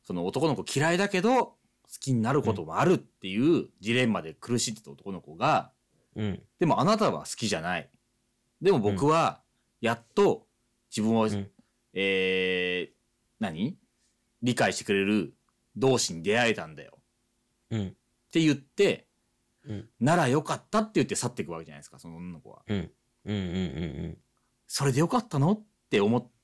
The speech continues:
Speaker 1: たんですけど、
Speaker 2: うん。
Speaker 1: 今の話の感じからすると、
Speaker 2: うん。
Speaker 1: いや、本当によかったと思って去っていったのかもしれないと思って。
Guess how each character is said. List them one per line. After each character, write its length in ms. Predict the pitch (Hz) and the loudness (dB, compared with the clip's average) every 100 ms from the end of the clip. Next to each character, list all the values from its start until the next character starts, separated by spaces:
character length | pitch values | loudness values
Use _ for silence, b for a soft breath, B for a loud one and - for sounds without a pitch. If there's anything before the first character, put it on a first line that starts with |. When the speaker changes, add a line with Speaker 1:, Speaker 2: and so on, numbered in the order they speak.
| _ | _
Speaker 1:
た 100 | 87 | -8
ん 80 | 82 | -8
で 80 | 73 | -12
す 120 | - | -20
け 100 | - | -8
ど、 320 | 92 135 78 _ _ _ _ _ - | 0 2 0 _ _ _ _ _ -6
Speaker 2:
う 60 | |
ん。 180 | 107 82 _ _ _ _ _ _ _ _ _ - | -4 -4 _ _ _ _ _ _ _ _ _ -6
Speaker 1:
今 240 | 175 185 | 0 0
の 100 | 151 | 0
話 880 | 131 127 131 - 143 139 139 135 135 | -2 -4 -6 -8 -8 -4 -2 0 0
の 140 | 139 135 | -2 -4
感 240 | - 139 | -4 -2
じ 80 | 135 | -2
か 100 | 139 | -2
ら 60 | |
す 120 | 131 135 | -2 -4
る 120 | 131 | 0
と、 340 | 180 120 71 _ _ _ _ | 2 2 0 _ _ _ _
Speaker 2:
う 60 | - | -8
ん。 40 | |
Speaker 1:
い 180 | 104 87 _ _ _ _ _ _ _ _ _ _ | -8 -8 _ _ _ _ _ _ _ _ _ _
や、 100 | - | -6
本 280 | 113 196 226 | -2 4 4
当 120 | 220 | 6
に 80 | 220 | 6
よ 100 | 226 | 6
か 100 | 220 | 4
っ 100 | 180 | -4
た 100 | - | -2
と 80 | 98 | -2
思 140 | 98 | 0
っ 60 | 98 | -2
て 420 | _ - 107 - _ _ | _ -2 -2 -2 _ _
去 180 | - 113 | -12 -10
っ 80 | 110 | -6
て 80 | 110 | -8
い 40 | |
っ 20 | |
た 100 | 101 | -6
の 100 | 87 | -10
か 80 | 80 | -12
も 80 | 80 | -18
し 140 | - | -16
れ 100 | 85 | -14
な 100 | 82 | -14
い 60 | 78 | -18
と 80 | 73 | -20
思 140 | 69 | -20
っ 20 | _ | _
て。 220 | - 71 | -18 -18